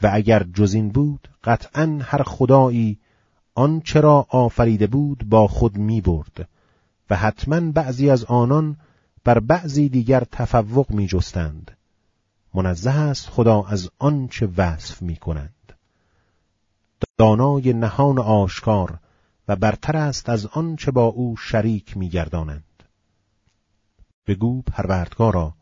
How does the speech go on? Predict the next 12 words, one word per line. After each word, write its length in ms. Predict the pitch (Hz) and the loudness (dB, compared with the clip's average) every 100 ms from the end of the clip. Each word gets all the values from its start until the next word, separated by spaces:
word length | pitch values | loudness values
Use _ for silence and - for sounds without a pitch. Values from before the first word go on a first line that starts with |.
| _ _ _ _ _ _ - | _ _ _ _ _ _ -8
اگر 280 | 104 123 120 | 0 2 2
آنچه 380 | 123 135 - | 0 -4 -2
را 180 | 127 127 | 0 0
که 140 | 120 113 | 0 -4
از 160 | 110 | -4
عذاب 480 | 107 113 120 143 139 | -4 -2 0 2 0
به 140 | 117 | -2
آنان 380 | 113 117 110 107 | 0 0 0 -2
وعده 360 | 98 104 92 101 | -2 -4 -2 -2
داده 280 | 104 95 95 | 0 0 -2
شده 280 | - 95 | -4 -4
است 340 | 95 104 95 | -2 -4 -6